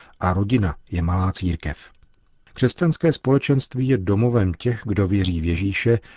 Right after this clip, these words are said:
jakožto zdroj bratrství všech lidí. Církev putuje uprostřed národů, v dějinách mužů i žen, otců i matek, synů a dcer. Toto jsou dějiny,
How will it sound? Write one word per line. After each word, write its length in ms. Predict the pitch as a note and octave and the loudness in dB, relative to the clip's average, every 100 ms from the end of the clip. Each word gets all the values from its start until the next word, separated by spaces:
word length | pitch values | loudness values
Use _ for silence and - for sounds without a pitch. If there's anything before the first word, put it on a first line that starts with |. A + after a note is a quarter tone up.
| - | -6
jakožto 480 | G2+ - G2 - F#2 | -4 -4 -6 -2 -4
zdroj 420 | E2+ E2 G2 A2+ | -4 -2 0 0
bratrství 600 | F#2 F#2+ A2 G2 - G#2+ | 0 -2 -2 -4 -2 -4
všech 300 | - A2 - | -2 -4 -2
lidí. 360 | G2+ E2 D2+ C#2 _ _ _ _ _ - - - - | -4 -2 -6 -6 _ _ _ _ _ -20 -20 -20 -6
Církev 480 | G#2+ G#2 - F#2+ - | 0 0 0 -4 -2
putuje 380 | G#2+ G2+ G2+ | -6 0 -2
uprostřed 520 | - G2 G2+ - G2 F#2+ | -2 -2 -4 -2 -4 -2
národů, 640 | F#2 F#2 F#2 F#2+ G2+ G#2 _ _ | 0 0 0 0 0 -2 _ _
v 100 | F2+ | -6
dějinách 500 | F2+ G2 F#2+ F2+ E2+ | 0 2 2 0 -2
mužů 400 | F#2+ G2+ G#2 G#2+ - | 0 2 2 2 0
i 80 | |
žen, 380 | F2 G2+ G#2 G#2+ - _ - | 0 0 2 0 -4 _ -6
otců 460 | G#2 - - G2+ - | -6 -6 -4 -4 -2
i 80 | |
matek, 480 | E2+ F2+ - G2 - _ - | -2 -2 -2 -4 -6 _ -12
synů 500 | - G#2 G2 G2 G2+ | -2 0 2 0 -2
a 60 | G2 | -6
dcer. 380 | - F2 D2 - _ _ _ _ _ _ | -2 -2 -2 -6 _ _ _ _ _ _
Toto 280 | B2 A2 F2+ | -2 0 -2
jsou 320 | D#2+ - E2+ | -4 -4 -2
dějiny, 420 | E2 F2+ F2+ F#2 | 0 0 2 0